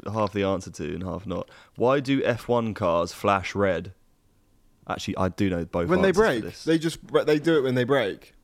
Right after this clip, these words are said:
Speaker 2: Just it's, they're, they're always on now, so that cars can see when they're behind them braking. It's just like an extra safety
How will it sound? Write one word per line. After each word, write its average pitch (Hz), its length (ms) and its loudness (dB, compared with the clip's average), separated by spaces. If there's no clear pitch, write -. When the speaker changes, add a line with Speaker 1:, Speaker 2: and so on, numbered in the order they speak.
Speaker 2:
Just 139 180 -6
it's, 147 220 -2
they're, 143 400 2
they're 143 240 2
always 151 360 2
on 139 180 0
now, 101 340 -6
so - 260 -4
that 104 140 -6
cars 117 280 -2
can 113 140 -10
see 117 200 -4
when 107 180 -4
they're 104 100 -6
behind 104 300 -6
them 101 120 -8
braking. 101 560 -6
It's 110 100 -16
just - 220 -14
like 95 200 -10
an 101 60 -6
extra 90 280 -12
safety 101 440 -10